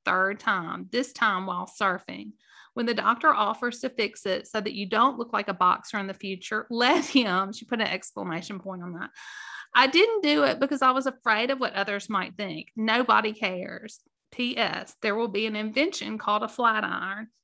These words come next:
Watch for it. And when it is available, buy two. Keep one at home and put the other one in your suitcase. You won't believe the difference it will make in your hair. When this happens, you can stop wearing the headbands that give you headaches.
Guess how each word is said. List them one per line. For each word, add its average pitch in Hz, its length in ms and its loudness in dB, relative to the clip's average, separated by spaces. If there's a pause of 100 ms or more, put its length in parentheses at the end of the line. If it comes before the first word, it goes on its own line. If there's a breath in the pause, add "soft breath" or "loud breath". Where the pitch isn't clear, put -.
Watch 233 520 6
for 190 300 -2
it. 185 140 -10
And 226 160 0
when 233 160 2
it 294 100 6
is 302 120 0
available, 196 520 -2
buy 226 320 0
two. 185 420 0
Keep 226 220 -6
one 196 200 0
at 285 140 0
home 196 360 0
and 180 100 -6
put 233 140 -4
the - 120 -2
other 220 180 0
one 196 120 -2
in 180 140 -4
your 190 80 -6
suitcase. - 640 -4 (280 soft breath)
You 226 100 -4
won't 226 200 0
believe 233 340 2
the 294 80 0
difference 226 400 -4
it 214 80 -8
will 214 100 -2
make 185 340 -6
in 208 100 -8
your 196 120 -10
hair. 165 460 -8
When 214 180 -4
this 302 160 0
happens, 208 520 -6
you 214 60 -14
can 214 160 -8
stop 202 420 0
wearing 220 280 -2
the 240 80 -2
headbands 190 600 -4
that 175 180 -8
give 180 180 -4
you 190 160 -8
headaches. 185 840 -8